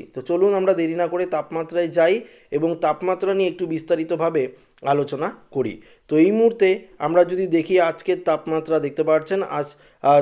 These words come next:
ছয়ই জানুয়ারি সোমবার। আজকে যদি আমরা তাপমাত্রা দেখি তাহলে লক্ষ্য করতে পারবো কিছুটা ঊর্ধ্বমুখী, অর্থাৎ গতকালের তুলনায় কিছুটা ঊর্ধ্বমুখী কিন্তু তাপমাত্রা রয়েছে। বিশেষ করে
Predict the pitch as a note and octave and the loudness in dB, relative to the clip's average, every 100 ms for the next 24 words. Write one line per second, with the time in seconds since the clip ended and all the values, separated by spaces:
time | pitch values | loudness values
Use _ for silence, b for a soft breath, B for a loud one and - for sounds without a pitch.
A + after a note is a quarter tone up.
0 | C#3+ D3 D#3+ E3 E3+ E3+ F3 E3+ D#3 D3 | 4 2 2 4 2 4 2 0 -2 2
1 | D#3 G3 - B B C3+ - G3+ F#3 F3+ | 4 4 2 B B -8 0 0 2 2
2 | F3 F3 E3+ D#3 E3 D#3+ E3+ D#3 D3+ C#3 | 2 2 0 -2 -4 -6 -2 -2 -2 -4
3 | F#3+ G3 _ - D3+ D3 C#3+ E3+ E3 E3+ | -6 -6 _ 0 2 2 0 -2 -4 -2
4 | F3 E3+ F3 F#3+ F#3 G3+ G3+ G#3+ G#3+ F#3+ | -2 -2 0 0 -4 -12 -10 -2 2 4
5 | E3 D3+ D#3+ E3 D#3 D#3 A2+ B2+ D#3+ C#3+ | 2 0 -4 -4 -4 -4 -4 -2 -4 -4
6 | A#2 C3 D3+ D#3+ E3 D#3+ D#3 E3+ D#3 C#3 | -4 -4 -4 -4 -4 -4 -2 -2 -2 -6
7 | b b b F3+ F3 F3+ F3+ D#3 D#3 E3+ | b b b -10 -6 2 4 4 0 -2
8 | F3 E3+ F3 F3 E3 D#3+ D3+ C#3+ D#3 D#3 | -4 -4 -6 -4 -4 -2 -2 -2 -6 -4
9 | D#3 C3+ C3 B B B2+ D3+ C#3 - E2+ | 0 0 -2 B B 2 4 4 0 -10
10 | b b - C3 F3+ - | b b -8 -2 -2 4